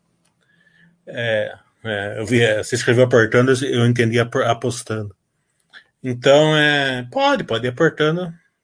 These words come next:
depois. Aí é no, é, cada perfil é de um jeito. Eu vi o,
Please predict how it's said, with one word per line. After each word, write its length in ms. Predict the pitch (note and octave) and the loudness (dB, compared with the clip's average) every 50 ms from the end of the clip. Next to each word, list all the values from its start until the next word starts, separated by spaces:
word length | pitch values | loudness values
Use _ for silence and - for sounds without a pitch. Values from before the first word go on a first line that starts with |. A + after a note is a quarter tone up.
| _ _ - | _ _ -8
depois. 640 | F#3+ G#3+ G#3+ - F3+ E3 E3 D#3 C3+ - - _ _ _ _ _ _ _ _ _ _ _ _ - | -8 -6 -4 -2 -2 0 0 -2 -2 -6 -16 _ _ _ _ _ _ _ _ _ _ _ _ -10
Aí 340 | - A2+ A2+ A#2 B2 B2 C3 | -6 -6 -4 -2 0 0 0
é 100 | C3+ C#3 | 0 0
no, 680 | C#3+ D3+ D#3+ D#3+ D#3 D#3 C#3+ C3 B2+ A#2+ G#2+ G2+ G2 F#2+ _ _ _ _ _ _ _ _ _ _ _ _ _ _ _ _ _ _ _ _ _ _ _ _ _ _ _ _ _ _ _ _ _ - | 0 -2 -2 -2 -2 -2 -4 -4 -4 -6 -8 -8 -12 -16 _ _ _ _ _ _ _ _ _ _ _ _ _ _ _ _ _ _ _ _ _ _ _ _ _ _ _ _ _ _ _ _ _ -20
é, 680 | C4 F3 A#2+ A2+ A2+ A2 A2 A2+ A2 A2 A#2 B2 - - | -14 -8 -6 -6 -6 -6 -8 -10 -12 -14 -16 -18 -16 -8
cada 260 | - A#2+ A2+ A#2 A#2 | -6 -4 -2 -2 -2
perfil 480 | A#2+ A#2+ B2+ B2 A#2+ A#2+ - - C3 C3+ | -2 0 0 0 0 0 -2 0 2 2
é 20 | C#3 | 2
de 40 | E3 | 2
um 100 | F3+ E3+ | 0 0
jeito. 420 | B2 A#2 A2+ A2 A2 A2 - - _ _ _ _ _ _ _ _ _ _ _ _ _ _ _ _ _ _ _ _ _ _ _ _ _ _ _ _ _ _ _ _ _ _ _ _ _ _ _ _ _ _ _ _ _ _ _ _ _ _ _ _ - | -2 -2 -4 -6 -8 -12 -16 -20 _ _ _ _ _ _ _ _ _ _ _ _ _ _ _ _ _ _ _ _ _ _ _ _ _ _ _ _ _ _ _ _ _ _ _ _ _ _ _ _ _ _ _ _ _ _ _ _ _ _ _ _ 0
Eu 140 | D#3+ E3 E3+ | 4 4 4
vi 240 | E3 F3+ G3 G3 F#3 | 4 4 4 6 6
o, 420 | E3+ D#3 C#3+ C3+ B2+ A#2+ A#2+ A2+ | 6 6 6 4 2 -2 -4 -8